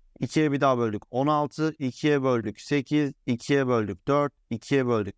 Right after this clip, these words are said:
İki. İkiye böldük. Bir. Bunun hani, e, üstü cinsinden yazılmasını unuttuysanız bu şekilde bulabilirsiniz. Bir, iki, üç, dört, beş, altı, yedi, sekiz, dokuz, on.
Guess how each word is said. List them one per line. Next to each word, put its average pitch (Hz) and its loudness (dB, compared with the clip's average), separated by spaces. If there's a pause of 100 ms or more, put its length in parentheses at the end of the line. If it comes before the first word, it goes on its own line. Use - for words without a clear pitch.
İki. 131 -2
İkiye 127 0
böldük. 120 -2
Bir. 107 -4 (380)
Bunun 196 0
hani, 185 -2 (360)
e, 151 0
üstü 165 -2
cinsinden 165 0
yazılmasını 160 0
unuttuysanız 151 -2
bu 151 -2
şekilde 123 -2
bulabilirsiniz. 113 -4
Bir, 135 4
iki, 131 -4
üç, - -2
dört, 117 0
beş, 113 2
altı, 110 0
yedi, 104 0
sekiz, - -4
dokuz, 143 0
on. 117 -4